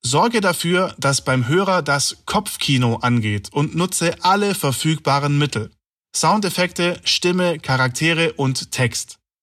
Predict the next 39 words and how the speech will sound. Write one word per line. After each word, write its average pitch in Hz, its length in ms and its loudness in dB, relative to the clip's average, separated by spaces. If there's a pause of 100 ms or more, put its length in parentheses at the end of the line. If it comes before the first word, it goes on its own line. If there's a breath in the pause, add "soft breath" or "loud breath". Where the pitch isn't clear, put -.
In 147 140 0
der 160 80 2
Verbindung 170 560 0
kannst 156 320 -2
du 156 80 -4
innerhalb 135 480 -2
kürzester 214 520 -2
Zeit 123 380 -2
eine 120 160 0
kleine 180 460 0
Geschichte 160 480 -2
erzählen, 135 680 -2
in 151 140 -2
die 185 120 0
sich 180 180 0
der 151 180 -2
Hörer 190 320 2
sofort 196 680 -2
einfühlen 139 580 -2
kann. 104 340 -4 (320)
Das 180 300 0
steigert 170 440 0
die 135 60 0
Sympathie 156 600 0
deines 170 380 0
Spots - 340 -2
und - 240 -4
erzeugt 143 380 0
beim 120 160 2
Hörer 165 360 2
ein 123 200 0
positives 175 680 -2
Gefühl, 165 500 -4
wenn 131 120 2
er 127 120 2
vor 208 440 0
deinem 160 360 0
Produkt 151 400 -2
steht. - 440 0